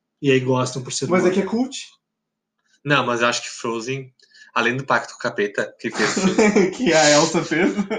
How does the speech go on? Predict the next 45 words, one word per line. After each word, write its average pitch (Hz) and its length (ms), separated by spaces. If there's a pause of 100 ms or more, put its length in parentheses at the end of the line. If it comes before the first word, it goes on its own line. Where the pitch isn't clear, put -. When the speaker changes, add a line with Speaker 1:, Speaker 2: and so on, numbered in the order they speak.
(260)
Speaker 1:
Porque 147 180
na 165 100
nossa 160 380
época, 165 280
Speaker 3:
Porque, 143 40
gente, 185 320
Speaker 1:
primeiro, 117 240 (400)
Speaker 3:
a 156 200
fila 170 480
no 196 100
Fro-, 143 260
Frozen 135 380
dois 117 200
no 135 60
cinema, 110 520
ela 120 180
assim, 143 260
ó, 110 180 (240)
era 123 180
algo 127 400 (140)
que 147 60
não 143 180
dá 131 120
pra 120 80
acreditar. 117 400
Speaker 2:
Acho 127 140
que - 60
estourou 143 240
a - 20
bilheteria 123 320
Speaker 3:
Porque, 139 60
assim, 147 280
ó, 131 80
Speaker 2:
completamente, 113 340 (400)
né? 123 280
Speaker 3:
é, - 20
a 127 40
gente 127 220
ficava 151 240
horas 139 300
na 151 80
fila 135 180
pra 143 80
assistir 139 180
Frozen. 120 380